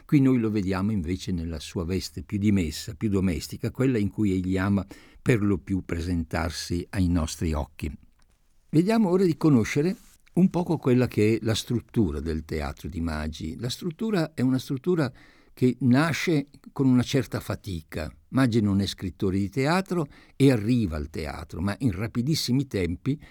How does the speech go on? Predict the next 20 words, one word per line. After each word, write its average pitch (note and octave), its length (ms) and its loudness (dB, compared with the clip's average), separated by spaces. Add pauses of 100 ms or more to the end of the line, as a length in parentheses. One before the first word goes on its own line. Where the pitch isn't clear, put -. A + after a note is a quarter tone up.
(120)
ecco C3+ 300 0
che A2+ 260 0
riesce A2+ 320 -2
a G#2+ 60 -6
costruirsi G#2+ 640 -2
anche G2 400 0 (280)
una G2+ 320 0
sua A#2+ 340 -2
storia F#2+ 720 0
interna, F#2 720 0
per G2 220 0
cui C3+ 360 4 (280)
Se - 160 0
il C3 80 4
Mancomale B2 600 2
è F#2+ 40 4
una G2+ 180 0
commedia B2 440 4
che G#2 180 0
risente F#2+ 800 0